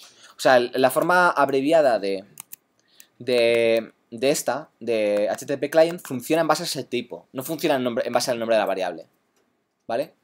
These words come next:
Entonces, por eso, por este nombre de variable puede ser lo que, lo que queramos, porque lo que está leyendo es este tipo.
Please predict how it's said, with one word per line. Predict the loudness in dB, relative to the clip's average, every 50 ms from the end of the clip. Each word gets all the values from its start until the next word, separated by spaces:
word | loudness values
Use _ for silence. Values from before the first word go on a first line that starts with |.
| _ _ _ _ _ _ _ _ _ _
Entonces, | -14 -10 -8 -8 -6
por | -4 -4
eso, | -4 -2 -4 -6 -6
por | -8 -12
este | 0 0 0
nombre | 0 2 2 2 2
de | 2
variable | 2 0 0 -2 -2 -4
puede | -4 -4 -6 -4
ser | -4 -2
lo | -4 -4
que, | -4 -6 -12 -18 -12
lo | -10 -10 -10
que | -10 -8
queramos, | -6 -4 -4 -4 -4 -6 -10 -14 -18 -20 -20 _ _ _
porque | -8 -2 0 0
lo | -2
que | 0
está | 0 0
leyendo | 0 0 0 -2 -2
es | -6
este | -8 -10 -12 -16 -16
tipo. | -16 -18 -20 -20 -20